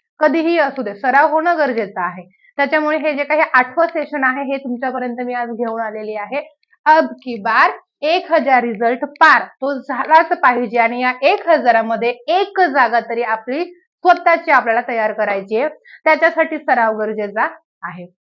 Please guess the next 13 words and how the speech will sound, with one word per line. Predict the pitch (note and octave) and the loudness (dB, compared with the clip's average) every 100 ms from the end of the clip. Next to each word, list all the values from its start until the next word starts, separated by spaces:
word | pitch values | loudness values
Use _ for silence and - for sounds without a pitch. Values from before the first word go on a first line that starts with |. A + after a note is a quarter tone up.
| _ _ - | _ _ -4
तर, | A#3 | 0
अ, | A#3 A#3+ | 0 0
सगळ्यात | C4 A3 B3+ B3 | -2 2 2 4
आधी | A#3 B3 | 2 2
सर्वांनी | C4+ C4 B3 B3+ | -2 -2 -2 -2
हे | B3+ | -4
सेशन | B3 A#3+ A#3+ B3 | -4 -6 -4 -4
शेअर | B3 A3+ B3 | -2 -2 -2
करा. | A#3+ A3+ C#4+ - _ _ _ _ | -2 -2 -2 -8 _ _ _ _
सगळ्यांना | C#4+ C4 C#4 D4+ | -2 0 0 0
माझ्याकडून | D4 C4 B3 A#3+ A#3 A#3+ | -2 -2 -2 -2 -2 -4
गुड | A3+ A#3 A#3+ | -4 -6 -6
इव्हिनिंग. | A#3+ B3+ C#4 | -4 -2 -2